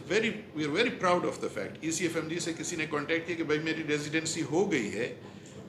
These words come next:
लेकिन मेरे visa में problems आ रहे हैं। उन्होंने कहा कि इस तरह एक ऑर्गेनाइजेशन है अपना, आप उससे जाके contact कीजिए, not Pakistani physician, from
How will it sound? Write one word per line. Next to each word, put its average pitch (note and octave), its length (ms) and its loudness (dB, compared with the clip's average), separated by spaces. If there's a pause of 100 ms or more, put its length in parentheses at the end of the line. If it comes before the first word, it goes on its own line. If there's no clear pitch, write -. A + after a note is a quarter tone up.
लेकिन E3 280 0
मेरे F#3 260 0
visa A#3 340 0
में G3+ 200 -2
problems G2+ 640 0
आ F2+ 40 -6
रहे E2 280 -8
हैं। - 160 -14 (540)
उन्होंने G3+ 320 0
कहा G3 200 0
कि G3+ 140 2
इस F3+ 300 2
तरह F3 140 6
एक F3+ 200 4
ऑर्गेनाइजेशन D3+ 680 2
है G3+ 220 2
अपना, - 460 2 (640)
आप - 260 4
उससे A#3 300 4
जाके E3 280 4
contact A#2+ 480 0
कीजिए, - 360 -6
not E3+ 220 4
Pakistani G3+ 540 0
physician, - 440 -6 (1300)
from A#2 180 2